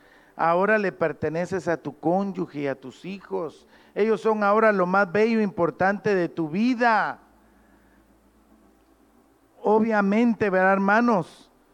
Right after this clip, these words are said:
También es bueno que el esposo, "Mi hija, voy a ir a compartir con los hermanos". "Vaya, mi amor, vaya, no hay pena".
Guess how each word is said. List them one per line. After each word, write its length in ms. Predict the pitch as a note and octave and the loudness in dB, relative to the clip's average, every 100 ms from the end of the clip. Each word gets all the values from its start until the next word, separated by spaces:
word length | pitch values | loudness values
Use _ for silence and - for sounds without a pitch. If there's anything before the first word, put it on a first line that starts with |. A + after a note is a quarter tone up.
| _ _ _ _ _ | _ _ _ _ _
También 600 | F#3+ G3+ F#3+ F#3+ G#3 A#3 | -2 -2 0 0 2 0
es 180 | A3 F3+ | -2 -4
bueno 600 | D#3 G3+ C4 B3+ G3 A#2+ - _ _ _ | -4 0 2 2 0 -4 -14 _ _ _
que 120 | - G#3+ | -2 0
el 100 | G#3 | 0
esposo, 840 | F#3+ - G#3 B3+ - A3 F#3+ - _ _ | -2 -4 0 0 0 -2 -4 -8 _ _
"Mi 200 | F#3+ B3 | -4 -2
hija, 200 | G3 A3 | 0 0
voy 160 | G#3 A#3 | 0 -2
a 20 | |
ir 100 | A#3+ | 0
a 300 | A3+ G3 - | -2 -2 -4
compartir 560 | G3 F3 F#3+ - A#3+ A#3 | -8 -4 -6 -4 -6 -2
con 160 | B3 | 0
los 200 | G#3 - | 0 0
hermanos". 440 | F3+ F3 A3+ B3 F3+ | -4 0 0 -2 -4
"Vaya, 320 | F#3 G#3+ A3+ | -4 -2 -4
mi 120 | G3+ | -4
amor, 300 | G3 G3+ G#3+ | -2 -2 -2
vaya, 380 | E3 F3 G#3+ G3 | -2 0 0 0
no 140 | F3+ | -2
hay 140 | G3 G3 | -4 -4
pena". 480 | G3+ B3 A#3 E3 | -10 -8 -6 -8